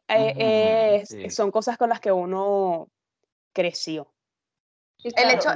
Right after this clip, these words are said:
Speaker 3: porque
Speaker 4: simple hecho,
Speaker 2: Ujú.
Speaker 4: el sim-, disculpa, Nati, el simple hecho de que tu hermano te preguntara que era, si eras lesbiana porque simplemente no tenías novio, y era porque simplemente no quieres tener novio, pues, porque ya has
Speaker 1: Ojo,
Speaker 4: tenido novio.
Speaker 1: él, él llega, él llega a esa conclusión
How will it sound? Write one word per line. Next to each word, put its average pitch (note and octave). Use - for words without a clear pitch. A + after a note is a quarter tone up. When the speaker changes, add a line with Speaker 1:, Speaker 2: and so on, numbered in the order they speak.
Speaker 3:
porque C4+
Speaker 4:
simple B3+
hecho, C#4+
Speaker 2:
Ujú. -
Speaker 4:
el C4+
sim-, C4
disculpa, B3+
Nati, A#3+
el A#3+
simple B3+
hecho C4+
de D#4
que D4
tu C4
hermano A#3
te C#4
preguntara A#3
que A#3
era, A3
si A3+
eras A3
lesbiana B3
porque B3+
simplemente A3+
no A#3
tenías A3+
novio, G#3+
y -
era G3
porque G#3+
simplemente G#3
no F#3
quieres F3+
tener F3+
novio, G#3+
pues, D#3
porque F3
ya A3
has C4+
Speaker 1:
Ojo, D4+
Speaker 4:
tenido F3+
novio. F3+
Speaker 1:
él, A3+
él A3+
llega, C4
él A#3+
llega C4+
a C#4
esa D4+
conclusión D4+